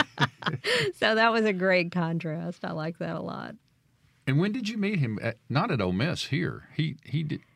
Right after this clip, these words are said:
Speaker 1: Probably in Yazoo City.
Speaker 2: Yeah.
Speaker 1: First, I was, I was probably in high school when I met Willie.
Speaker 2: He was coming home back then and
Speaker 1: Mm-hmm.
Speaker 2: spending time there.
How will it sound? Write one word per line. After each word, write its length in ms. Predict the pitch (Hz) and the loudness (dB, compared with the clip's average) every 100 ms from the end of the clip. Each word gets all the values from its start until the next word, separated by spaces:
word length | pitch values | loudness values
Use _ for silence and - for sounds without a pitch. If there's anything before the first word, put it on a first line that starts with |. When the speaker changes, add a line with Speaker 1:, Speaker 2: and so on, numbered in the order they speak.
| _ _ _ | _ _ _
Speaker 1:
Probably 420 | 247 302 277 208 | 2 4 4 4
in 60 | 180 | 2
Yazoo 300 | 180 175 175 | 2 0 -4
City. 440 | - 220 151 143 _ _ | -4 -6 -6 -8 _ _
Speaker 2:
Yeah. 280 | 143 135 90 | 2 2 4
Speaker 1:
First, 300 | 71 202 180 | 4 2 2
I 80 | 175 | 0
was, 380 | 185 180 170 - - _ _ _ | 2 0 -2 -8 -20 _ _ _
I 60 | 170 | -2
was 120 | 175 | 0
probably 240 | - 196 185 | 2 2 2
in 60 | |
high 180 | 156 180 | 2 0
school 280 | 220 - 147 | -2 -6 -6
when 80 | 151 | -4
I 60 | |
met 180 | 147 143 | -4 -4
Willie. 380 | 160 185 165 170 - - | -4 -2 -4 -6 -12 -4
Speaker 2:
He 120 | 139 | 0
was 120 | 123 | 0
coming 240 | - 107 90 | 0 0 0
home 260 | 87 85 78 | 0 -2 0
back 240 | 76 - | -2 -4
then 300 | 80 80 80 | -4 -4 -2
and 60 | 156 | 0
Speaker 1:
Mm-hmm. 220 | 233 262 - _ _ _ _ - | 2 0 -4 _ _ _ _ -18
Speaker 2:
spending 380 | - - 98 82 | -10 -4 -2 -2
time 320 | 85 78 73 | -2 -2 -2
there. 320 | 69 71 71 | -2 -4 -8